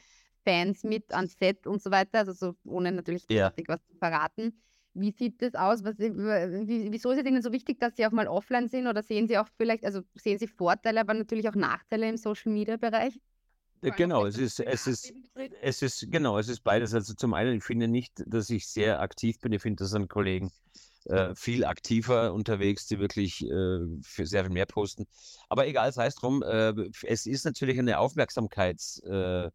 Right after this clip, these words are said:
Speaker 2: Geschichte. Also wenn man sich damit beschäftigt, und es ist ja auch Arbeit, ne? Wenn man jetzt diese Influencer bedenkt, das sind hart arbeitende Menschen, auch wenn es nicht so aussieht, denn diese Beiträge müssen erstellt, geschnitten, gemacht, produziert werden.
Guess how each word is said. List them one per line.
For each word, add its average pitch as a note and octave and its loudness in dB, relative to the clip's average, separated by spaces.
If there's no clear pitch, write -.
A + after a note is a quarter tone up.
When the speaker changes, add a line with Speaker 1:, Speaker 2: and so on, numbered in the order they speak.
Speaker 2:
Geschichte. F#2+ -2
Also F#2 -4
wenn A#2 2
man B2+ 2
sich A2+ -4
damit G#2+ -2
beschäftigt, A#2 0
und A2 2
es G2 -2
ist B2 -2
ja E2+ 0
auch G2+ 0
Arbeit, F#2+ 0
ne? G#2 0
Wenn G#2 0
man G2 0
jetzt F#2 -8
diese G2 -2
Influencer G#2 -2
bedenkt, G2 -2
das F#2+ -6
sind G#2 -2
hart F2 2
arbeitende G2+ 2
Menschen, F#2+ -2
auch F#2 -4
wenn G2 -4
es F#2+ -4
nicht F#2 -4
so F#2+ 2
aussieht, G2 -2
denn A2+ 0
diese G2 0
Beiträge F#2+ 0
müssen F#2 -2
erstellt, A2 0
geschnitten, G2+ -4
gemacht, F2 0
produziert F#2 -4
werden. A#2 0